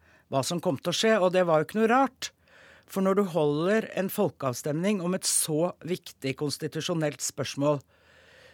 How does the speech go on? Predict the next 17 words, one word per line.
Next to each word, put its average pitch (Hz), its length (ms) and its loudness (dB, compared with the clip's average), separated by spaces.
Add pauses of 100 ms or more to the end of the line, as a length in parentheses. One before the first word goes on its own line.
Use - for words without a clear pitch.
(380)
uten 180 480 4
å 180 80 4
ha 180 120 4
to 170 260 -4 (100)
klare 165 240 4
alternativer, 151 840 0 (640)
uten 170 420 4
å 170 60 -2
ha 165 160 2
en 185 120 2
eneste 123 760 0
plan, 160 460 2
eh, 160 520 2
B, 165 120 0
helt - 1500 0
sikker - 400 -2
på 190 140 2